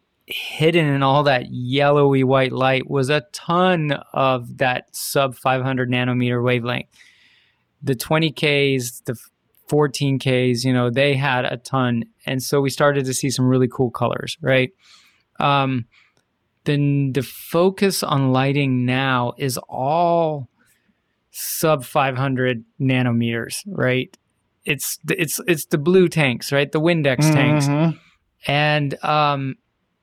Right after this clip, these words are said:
Speaker 1: it's interesting when you go look up, uh, fluorescent proteins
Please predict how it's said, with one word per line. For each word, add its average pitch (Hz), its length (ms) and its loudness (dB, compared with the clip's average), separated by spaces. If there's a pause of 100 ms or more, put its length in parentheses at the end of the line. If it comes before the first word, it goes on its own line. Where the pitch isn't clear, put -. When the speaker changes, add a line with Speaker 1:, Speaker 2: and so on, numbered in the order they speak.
(440)
Speaker 1:
it's 175 380 -4
interesting 185 720 0
when 143 160 2
you 131 400 0 (580)
go 151 260 4
look 165 400 2
up, 139 340 2 (840)
uh, 127 600 0
fluorescent 147 720 0
proteins 139 540 0